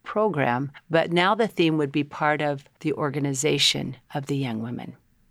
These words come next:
And so that became the journey of what the Lord wanted to have in that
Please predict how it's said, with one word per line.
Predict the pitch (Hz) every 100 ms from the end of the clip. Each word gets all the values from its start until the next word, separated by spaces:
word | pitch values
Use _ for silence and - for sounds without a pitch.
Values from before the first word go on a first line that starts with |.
| _ _ -
And | 175 165 156
so | - 170 156 151 143
that | - 165 170
became | 185 - 170 156
the | 165
journey | 147 156 143 139 170 165 _ -
of | 147
what | 143 175 -
the | 208
Lord | 175 165
wanted | 151 143 139 151
to | 175
have | 135 135 127 -
in | 147 127
that | 110